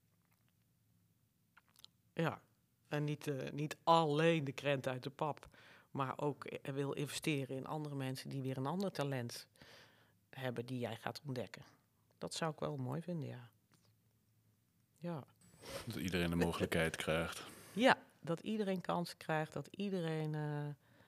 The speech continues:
Speaker 1: het gevoel mag ontwikkelen dat je erbij hoort en
Speaker 2: Ja.
Speaker 1: ertoe doet.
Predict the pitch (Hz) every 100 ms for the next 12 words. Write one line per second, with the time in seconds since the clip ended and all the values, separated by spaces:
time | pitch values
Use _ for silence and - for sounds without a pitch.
0 | - - _ - 147 - 131 117 202 233
1 | 226 180 160 190 - - 170 147 151 -
2 | 147 143 143 139 - 131 127 135 147 143
3 | 135 135 - 131 180 170 131 127 117 -